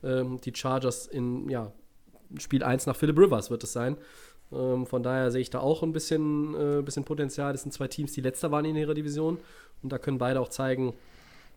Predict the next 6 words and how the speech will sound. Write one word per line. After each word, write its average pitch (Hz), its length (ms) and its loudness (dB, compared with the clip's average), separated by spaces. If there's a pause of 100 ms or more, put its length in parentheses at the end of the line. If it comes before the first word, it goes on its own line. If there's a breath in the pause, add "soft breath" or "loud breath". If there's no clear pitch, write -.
(160)
äh, 139 60 -4
wer 131 1200 2
hat 139 120 -2
vielleicht 135 320 2
die 139 60 -4
Chance, - 480 2